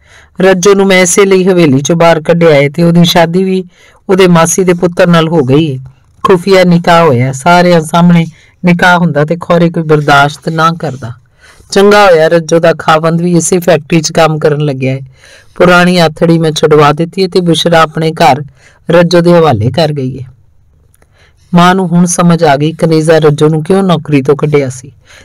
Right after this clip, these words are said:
"ਧੀਏ, ਮੈਂ ਸਬ-, ਸਾਬਰ ਨਾਲ ਕਰਾਂਗੀ ਗੱਲ ਉਹਦੇ ਵਿਆਹ ਲਈ, ਅਜੇ ਤੇ ਮੈਨੂੰ ਤੇਰੀਆਂ ਸੋਚਾਂ ਨੇ, ਮੇਰੇ ਬਾਰੇ ਨਾ ਸੋਚੋ, ਮੈਨੂੰ ਮੇਰੇ ਹਾਲ ਤੇ ਰਹਿਣ ਦਿਓ। ਇਸ ਵੇਲੇ ਇਸ ਕਮਰੇ 'ਚ ਮੇਰਾ ਸਾਹ ਔਖਾ ਹੋ ਰਿਹਾ, ਮੈਂ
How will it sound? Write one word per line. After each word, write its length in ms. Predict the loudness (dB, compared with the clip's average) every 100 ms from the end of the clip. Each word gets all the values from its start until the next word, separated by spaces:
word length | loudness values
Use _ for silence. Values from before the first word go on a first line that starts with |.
| _ 0
"ਧੀਏ, 240 | 4 4
ਮੈਂ 160 | 2 0
ਸਬ-, 320 | -2 -4 -6 -6
ਸਾਬਰ 400 | -2 0 0 0
ਨਾਲ 200 | -2 -2
ਕਰਾਂਗੀ 480 | -4 -4 -6 -8
ਗੱਲ 280 | -6 -6 -6 -8
ਉਹਦੇ 200 | -6 -4
ਵਿਆਹ 280 | 0 0 -2
ਲਈ, 200 | -6 -10 -14 _ -20 _ -2
ਅਜੇ 140 | 0
ਤੇ 140 | 0 0
ਮੈਨੂੰ 280 | 2 2 2
ਤੇਰੀਆਂ 400 | 2 2 2 0
ਸੋਚਾਂ 400 | -2 -2 -4 -6
ਨੇ, 160 | -6 -12 _ 0
ਮੇਰੇ 200 | 2 4
ਬਾਰੇ 280 | 4 2 2
ਨਾ 100 | 0
ਸੋਚੋ, 420 | -2 -4 -6 -14 -16 _ -20 _ 0
ਮੈਨੂੰ 220 | 2 4
ਮੇਰੇ 280 | 4 4 2
ਹਾਲ 320 | 2 0 -2
ਤੇ 180 | -2 0
ਰਹਿਣ 240 | -2 -4
ਦਿਓ। 160 | -6 -8 -12 _ -20 -20 _ -4
ਇਸ 200 | 0 2
ਵੇਲੇ 280 | 2 2
ਇਸ 120 | 0 -2
ਕਮਰੇ 380 | -2 2 2
'ਚ 100 | 0
ਮੇਰਾ 220 | -2 0 -2
ਸਾਹ 320 | 0 0 2
ਔਖਾ 480 | 0 -2 -2 2 2
ਹੋ 80 |
ਰਿਹਾ, 200 | 0 -6 -4
ਮੈਂ 140 | -4